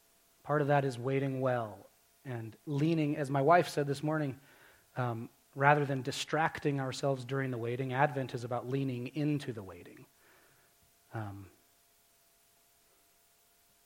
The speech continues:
and I think that in our efforts to circumvent the seasons of waiting, in our efforts to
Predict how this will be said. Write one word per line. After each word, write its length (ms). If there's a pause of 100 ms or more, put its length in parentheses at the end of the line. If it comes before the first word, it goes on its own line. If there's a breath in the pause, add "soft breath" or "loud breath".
(360)
and 80
I 60
think 440 (200)
that 360 (120)
in 200 (120)
our 180
efforts 420
to 280
circumvent 640
the 80
seasons 340
of 80
waiting, 320
in 80
our 160
efforts 400
to 340